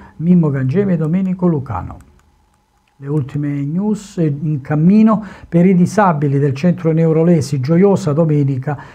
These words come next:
Fit Christmas. Si raccoglieranno fondi per un frutteto, un'area verde e una pista di bocce. Qui vedete i coorganizzatori, il gruppo del Fit Walking di Gioiosa Ionica.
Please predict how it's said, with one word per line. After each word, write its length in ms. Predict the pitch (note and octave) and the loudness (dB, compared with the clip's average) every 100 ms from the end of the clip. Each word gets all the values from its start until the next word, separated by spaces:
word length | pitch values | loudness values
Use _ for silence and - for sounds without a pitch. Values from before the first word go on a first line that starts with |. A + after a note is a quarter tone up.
| _ | _
Fit 320 | - A3 A3 | -2 0 0
Christmas. 760 | - G#3 D3 C#3+ B2 - A2+ A2+ _ _ | 0 0 2 0 -2 -4 -14 -14 _ _
Si 160 | _ E3 | _ 0
raccoglieranno 640 | E3+ - D#3 D3+ D3 C#3+ | 0 0 0 0 0 -2
fondi 460 | C3 A#3+ B3+ A#3 G#3 | 2 4 4 2 0
per 180 | D#3+ | 0
un 120 | D#3 C3+ | -2 -2
frutteto, 680 | - C#3+ C3 F3 C3+ D#3+ - - - | -4 -6 0 2 2 -4 -6 -20 -16
un'area 600 | D3 D3 E3 E3 D3+ C#3+ | -4 0 2 2 0 -2
verde 560 | C3 G3+ A3 F#3 A#3 A#3 | 0 0 0 0 -2 -2
e 80 | D#3 | -4
una 220 | D#3 D3+ | -2 -2
pista 400 | B2+ A#2+ - E3 | -4 -6 -8 -8
di 160 | E3+ | -4
bocce. 500 | D3+ A#2 F#2 - C#3+ | -4 -4 -8 -10 -14
Qui 200 | C3 E3+ | -10 -8
vedete 320 | D3+ D#3 - C#3+ | -6 -6 -8 -12
i 100 | C3 | -6
coorganizzatori, 1040 | E3 D#3 C#3+ C#3+ C3+ C#3 B2+ G3+ G#3 F#3 - - | -2 -2 0 -2 -4 -4 -2 0 2 -2 -6 -12
il 160 | C#3+ C#3 | -8 -2
gruppo 500 | E3+ G#3 G3+ A3+ F#3 | 2 0 0 -4 -2
del 320 | C#3 C3+ B2+ | -2 -2 -2
Fit 300 | - G3 - C#3+ | -4 -10 -10 -4
Walking 520 | D3 C3 B2 C3 B2+ | -2 -2 -4 -8 -8
di 140 | B2+ | -8
Gioiosa 460 | C3 C#3+ B2+ B2 B2 | -6 -4 -2 -2 -4
Ionica. 540 | G#2 E2+ G#2 - - | -6 -8 -16 -20 -20